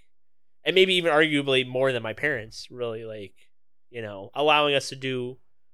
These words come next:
what we wanted. And, all, and they always talked, especially when they got older, about how they were like, "Just do whatever you want.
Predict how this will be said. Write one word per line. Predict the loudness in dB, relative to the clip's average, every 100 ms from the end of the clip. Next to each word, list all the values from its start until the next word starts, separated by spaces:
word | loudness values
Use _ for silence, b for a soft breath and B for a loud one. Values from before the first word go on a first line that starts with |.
| -12
what | -4
we | 0
wanted. | 0 0 0 0
And, | 0
all, | -2
and | 2
they | 4
always | 6 4 4
talked, | 0 -2 -2
especially | -8 0 2 2 2
when | -2
they | 0 0
got | -2
older, | -2 -4 -4 -6 -8 -12 -18 -20 -20 -20 -6
about | 0 2
how | 2 2
they | 2 2
were |
like, | 0 -2
"Just | -6 -2
do |
whatever | 0 0
you | -2
want. | -2 -2 -4